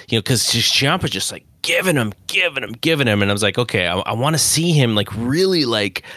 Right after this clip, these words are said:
fire up and, like, cha-, charisma, and, like, when he doesn't get the, the three count, like, just to show, like, such, you know, disappointment." And, like, I, I thought it was okay, but I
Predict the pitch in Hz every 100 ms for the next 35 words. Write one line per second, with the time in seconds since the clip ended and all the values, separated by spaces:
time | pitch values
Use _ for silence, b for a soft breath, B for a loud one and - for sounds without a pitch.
0 | B B B B - _ - - - 170
1 | 160 139 127 131 117 - 95 85 85 87
2 | 85 - _ - - 175 - 147 151 170
3 | 135 117 107 98 92 90 - 107 104 101
4 | 95 90 B B B 123 139 135 170 165
5 | 160 139 135 127 101 101 117 - 160 180
6 | - 131 110 104 104 - 160 110 - -
7 | 175 151 123 113 107 - 151 120 117 98
8 | 120 139 - 160 170 104 110 92 - B
9 | B B B B B B - - 240 254
10 | - - - - _ - - - - 269
11 | 302 294 262 151 - - 120 117 143 208
12 | 220 139 131